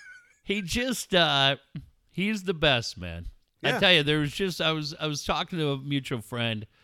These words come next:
Speaker 1: of mine and John's tonight. We were talking about different shit. Of all things that led me into it, it was
Speaker 2: Yeah.
Speaker 1: the end of boxing on H B O and how things change and certain things change. And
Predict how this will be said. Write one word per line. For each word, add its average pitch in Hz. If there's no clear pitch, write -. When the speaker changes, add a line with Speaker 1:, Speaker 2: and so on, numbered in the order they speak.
Speaker 1:
of 135
mine 131
and 110
John's 110
tonight. 95
We 113
were 110
talking 131
about 107
different 110
shit. 104
Of 143
all 240
things 175
that 131
led 147
me 127
into 120
it, 95
it 110
was 107
Speaker 2:
Yeah. 90
Speaker 1:
the 131
end 170
of 117
boxing 131
on 98
H 101
B 131
O 254
and 143
how 147
things 139
change 139
and 92
certain 143
things 113
change. 117
And 87